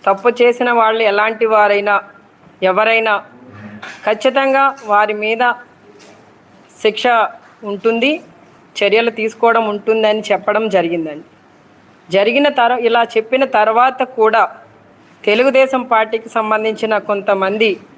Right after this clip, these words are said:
మహిళలు కానివ్వండి, మహిళా నాయకులు కానివ్వండి, లేదా పెయిడ్ ఆర్టిస్టులు కానివ్వండి, ప్రభుత్వం మీద బురద జల్లే కార్యక్రమం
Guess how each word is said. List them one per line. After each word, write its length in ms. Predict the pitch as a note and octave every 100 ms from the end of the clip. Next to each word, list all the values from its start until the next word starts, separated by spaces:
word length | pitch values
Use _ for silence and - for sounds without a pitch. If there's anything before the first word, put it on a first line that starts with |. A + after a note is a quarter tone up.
| - - - -
మహిళలు 420 | F3+ F#3 A3 A3+ G#3+
కానివ్వండి, 680 | G#3+ G#3 G#3 G3+ G3+ B3+ - - - _ _ _ _ - -
మహిళా 300 | F#3+ A3 A#3
నాయకులు 500 | G#3+ G3+ A3 A3 A#3
కానివ్వండి, 680 | A3+ G#3+ G#3 G3+ G#3 B3+ D#4+ - - - - - - - - - - - -
లేదా 280 | A3+ A#3+ A#3+
పెయిడ్ 360 | B3 A#3 A#3 B3+
ఆర్టిస్టులు 480 | B3+ B3 A#3 - A#3
కానివ్వండి, 600 | A3 G3+ G3 E3+ D#3 D#3 - G#2+ - - B2+ - - - - - - - - - - G#3+
ప్రభుత్వం 520 | A#3 D#4+ D#4+ D4+ C#4
మీద 380 | A#3+ A3+ A3+ G#3 - - - - - -
బురద 240 | F#3 A3+
జల్లే 360 | C4 B3+ B3 A#3+
కార్యక్రమం 580 | A#3 G#3+ G#3+ G#3+ G#3+